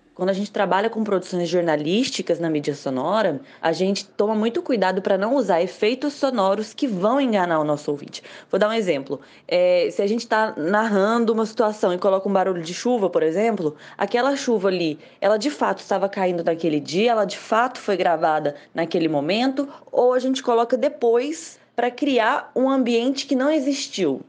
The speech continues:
Então, quando a gente tá falando de jornalismo, a gente não pode criar essas circunstâncias que não existiram, né?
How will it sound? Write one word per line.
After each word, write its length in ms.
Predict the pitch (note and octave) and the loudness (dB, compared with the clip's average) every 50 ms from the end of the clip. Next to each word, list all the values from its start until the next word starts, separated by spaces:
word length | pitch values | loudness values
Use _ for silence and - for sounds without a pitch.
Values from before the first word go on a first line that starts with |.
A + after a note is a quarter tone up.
| _ _ _ - | _ _ _ -8
Então, 100 | - A#3+ | -6 -2
quando 140 | A#3 D4+ D4+ | -2 0 0
a 40 | E4 | 0
gente 100 | E4 - | 0 0
tá 80 | E4 | -2
falando 320 | D#4 D#4 C4+ A#3+ A#3 A3 G3+ | 0 0 2 2 2 2 0
de 180 | - - - | 0 -2 -2
jornalismo, 960 | E4+ E4+ F4 F4 D4+ C4+ B3 A3 G3 F3 E3+ E3+ F#3 G3 G#3 A#3 B3+ C#4 D#4+ E4+ - - - - | 0 0 0 2 2 2 2 2 2 2 2 2 0 0 0 0 0 0 0 -2 -6 -14 -12 -4
a 100 | - - | -2 -2
gente 280 | G#3 A3 A#3+ A#3 - A#3 | 0 0 -2 0 0 0
não 160 | A#3+ - B3+ | 0 0 2
pode 340 | - A#3 A3+ A#3 A3+ - - | 2 0 2 0 -2 -4 -6
criar 640 | - - D4+ D#4+ C#4+ A3 G3 G#3 A#3+ D4 - - - - _ _ _ - | -4 0 0 2 2 4 2 2 2 0 -4 -8 -12 -14 _ _ _ -6
essas 200 | - G3 - G3+ | -6 -4 -4 -4
circunstâncias 840 | - - A3 - - - A#3 A#3+ A#3+ - A3+ F#3+ F#3 F#3 G#3 G#3+ - | -4 -4 -4 -4 0 -2 -2 -2 0 0 0 0 0 0 -4 -6 -4
que 100 | - C4 | -2 -2
não 140 | B3 G3+ F3 | 0 0 0
existiram, 640 | F3 - A#3 C4+ - - - E4+ C4+ G3+ E3 D3+ D3+ | 0 0 -2 -6 -4 -2 -2 0 0 0 -2 -2 -2
né? 180 | D#3 E3+ G#3+ | -2 -4 -4